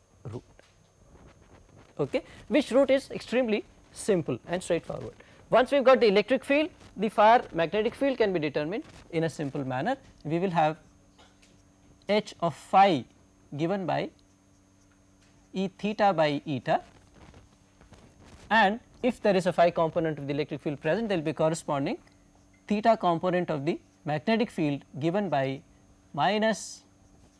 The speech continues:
E phi by eta,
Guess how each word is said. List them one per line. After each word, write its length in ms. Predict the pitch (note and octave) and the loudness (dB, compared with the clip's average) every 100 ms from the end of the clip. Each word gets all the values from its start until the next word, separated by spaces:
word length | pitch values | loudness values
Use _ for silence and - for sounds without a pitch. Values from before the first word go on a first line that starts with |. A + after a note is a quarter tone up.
| _ _ - - - _ - | _ _ -20 -20 -20 _ -6
E 160 | F3+ | -4
phi 300 | E3+ E3+ C#3 | -2 -2 -2
by 240 | A#2+ B2+ - _ _ _ _ - - - - - - - | -2 -6 -10 _ _ _ _ -20 -20 -20 -20 -20 -20 -8
eta, 400 | E3 E3+ D#3 B2+ | -4 0 0 -2